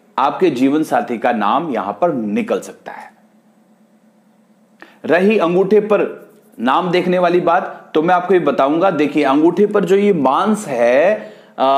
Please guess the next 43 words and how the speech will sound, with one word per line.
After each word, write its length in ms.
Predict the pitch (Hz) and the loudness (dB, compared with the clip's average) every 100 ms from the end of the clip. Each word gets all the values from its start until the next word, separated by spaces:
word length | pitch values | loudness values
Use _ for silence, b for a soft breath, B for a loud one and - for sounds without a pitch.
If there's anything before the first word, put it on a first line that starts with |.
| 139 | 2
और 260 | 139 156 | 2 2
ये 140 | 165 185 | 2 0
मांस 500 | 151 151 185 196 190 | 2 0 0 -2 -4
जो 160 | 160 | 0
इकट्ठा 380 | 165 131 139 - | 0 0 -2 0
होता 360 | 185 131 113 123 | 2 2 0 0
है, 200 | 120 165 | 0 0
क्योंकि 260 | 180 180 | 0 0
ये 80 | 214 | 2
लूज 360 | 202 180 240 214 | 2 2 2 2
होता 240 | 165 - | 0 0
है 120 | 101 | -4
यहां 120 | 98 92 | -4 -8
पर 120 | - | -8
मांस, 400 | 87 85 - - b b b _ 151 | -8 -10 -14 -20 b b b _ 0
और 180 | 170 | 2
इसका 320 | 175 175 - 208 | 2 -2 0 2
logic 520 | 151 139 165 214 208 | 4 2 2 -2 0
या 200 | 180 185 | 0 2
फिर 160 | 202 | 0
इसका 340 | - 165 - 190 | 0 -2 0 -2
कारण 420 | 190 139 156 208 | 0 0 2 0
ये 340 | 190 151 127 | 2 2 2
है 100 | 143 | 0
कि 140 | 180 190 | 0 -2
यहां 280 | 170 143 147 | 0 0 0
पर 320 | 160 190 B B B | 0 -2 B B B
ये 120 | 160 | 0
मांस 380 | 160 143 165 175 | 2 2 0 -2
दिया 280 | 143 143 135 | 0 2 2
गया 280 | 117 107 110 | 2 2 2
है 200 | 127 175 | 2 0
ताकि 440 | - 156 185 214 | 0 -2 0 0
हमारी 480 | 185 143 139 156 185 - | 0 2 2 0 -2 -2
उंगली 340 | 143 165 208 233 | -2 0 0 0
जो 180 | 180 156 | 2 0
है 380 | 147 185 - - | 0 -2 -6 -8
अच्छी 300 | 151 151 208 | -6 -2 -2
तरीके 400 | 202 160 147 147 | 0 0 0 0
से 160 | 139 175 | 0 -2
fold 380 | 170 160 170 135 | 0 2 2 2
हो 140 | 113 | 0
पाए 340 | 101 90 73 | 0 -2 -4